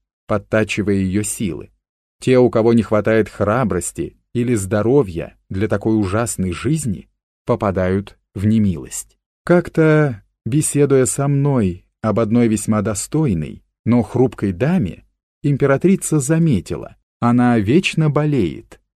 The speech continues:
Эти слова были произнесены таким тоном, что я почувствовал в них приговор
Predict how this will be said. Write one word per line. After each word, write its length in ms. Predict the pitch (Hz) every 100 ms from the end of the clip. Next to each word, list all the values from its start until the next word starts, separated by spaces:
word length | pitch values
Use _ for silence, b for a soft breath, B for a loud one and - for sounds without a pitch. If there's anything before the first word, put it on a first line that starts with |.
| _ _ -
Эти 240 | 110 113
слова 420 | 104 104 101 113
были 200 | 107 110
произнесены 800 | 104 107 98 104 98 107 104 107
таким 400 | 101 95 101 95
тоном, 460 | - 165 117 80 - _ _ _
что 200 | - -
я 180 | 101 110
почувствовал 720 | 147 151 - 156 - 139 139
в 80 | 117
них 380 | 123 131 - - _
приговор 800 | - 147 135 135 107 92 131 -